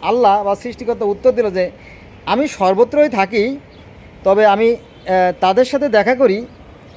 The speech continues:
যারা আমার গুণগান গায়, যারা আমার ভক্ত, যারা আমাকে ভালোবাসে, আমি তাদের সাথে দেখা দেই।"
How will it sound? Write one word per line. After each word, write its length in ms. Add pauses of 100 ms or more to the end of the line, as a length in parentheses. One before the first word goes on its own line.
(220)
যারা 420 (260)
আমার 260
গুণগান 480
গায়, 140
যারা 200
আমার 180
ভক্ত, 460 (180)
যারা 160
আমাকে 220
ভালোবাসে, 640 (1500)
আমি 320 (100)
তাদের 220
সাথে 240
দেখা 260
দেই।" 160